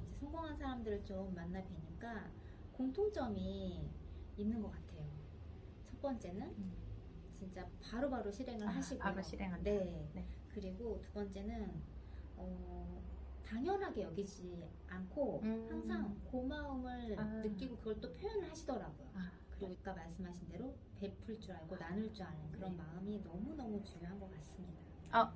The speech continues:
Speaker 2: 저 앞으로 더 성공할 수 있겠나요?
Speaker 1: 당연하죠.
Speaker 2: <laughs> 네.
Speaker 1: 네, 너무 앞으로도 이제 기대가 되고요.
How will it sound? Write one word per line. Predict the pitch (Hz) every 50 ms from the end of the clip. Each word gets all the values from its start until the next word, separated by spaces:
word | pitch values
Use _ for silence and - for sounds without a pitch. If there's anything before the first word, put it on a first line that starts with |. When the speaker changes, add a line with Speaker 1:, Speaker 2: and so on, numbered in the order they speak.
| - -
Speaker 2:
저 | - - 208
앞으로 | 185 180 190 - - 240 226 202 -
더 | - - 226 226 226 226 220 208 202 196 190 185 - - - - - - - - - - -
성공할 | - 294 294 302 311 311 302
수 | 294 - 196
있겠나요? | 185 - 202 202 196 190 180 170 202 - - - - - - -
Speaker 1:
당연하죠. | - - 247 254 285 320 349 - - - 381
Speaker 2:
<laughs> | 453 466 453 453 466 453 381 - - 403 - - 415 427 - - - 453 - - - - 453 440 427 440 508 523 523 480 466 453 415 392 359 311 - -
네. | 254 233 220 214
Speaker 1:
네, | 208 214 208 208 208 202
너무 | 202 220 226 240 247 240 226
앞으로도 | - 202 208 208 - - 277 262 220 220
이제 | 208 202 208
기대가 | 202 - 214 202 208 208 202 202 202
되고요. | 190 170 165 - 196 233 247 233 202 180 175